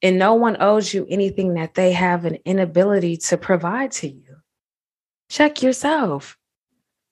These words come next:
There are so many ways, and I'm like, "Oh, if my, if my parents or if my cousins, if my friends, if this, if this industry or this role or this client, and, or if oatmeal,"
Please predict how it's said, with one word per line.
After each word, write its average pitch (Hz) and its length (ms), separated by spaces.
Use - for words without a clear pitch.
There 226 200
are 214 40
so 233 220
many 233 160
ways, 220 280
and 208 80
I'm 202 80
like, 196 140
"Oh, 196 460
if 180 160
my, 196 420
if 185 180
my 196 280
parents 220 640
or 185 140
if 180 100
my 185 100
cousins, 196 680
if 190 120
my 196 180
friends, 214 720
if 190 220
this, 226 400
if 196 180
this 269 320
industry 185 680
or 196 240
this 247 460
role 175 560
or 190 120
this 247 380
client, 175 640
and, 202 460
or 214 400
if 240 240
oatmeal," 233 540